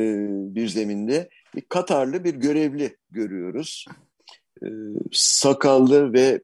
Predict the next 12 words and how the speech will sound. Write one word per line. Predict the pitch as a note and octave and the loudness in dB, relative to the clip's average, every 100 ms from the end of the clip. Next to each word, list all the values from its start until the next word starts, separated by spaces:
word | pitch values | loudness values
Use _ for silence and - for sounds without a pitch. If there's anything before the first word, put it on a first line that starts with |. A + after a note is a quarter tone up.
| _ | _
puşulu | - C3+ - C#3 C3+ A#2+ - _ _ - | 0 0 2 2 4 2 -2 _ _ -8
bu | G2+ E2 _ - | -6 -6 _ -4
görevli | G2+ F#2 F2 D#2 - | 0 2 0 -4 -8
ve | G2+ | -4
resmi | F#2 A#2+ - E3+ | 0 0 2 2
bir | A2 | 2
görevli | F2+ F2+ E2 E2 | 0 0 -2 -4
bu. | F2+ D#3+ - - - _ - | -6 -6 -8 -20 -20 _ -2
E, | A#2 A#2 A#2 | 0 2 2
gömleğin | G#2 C3 C3+ D3 E3 | 2 2 2 0 -2
üzerinde | D3 B2+ C#3 C#3 C3 | -2 0 0 0 -2
de | B2 F3+ | -2 -4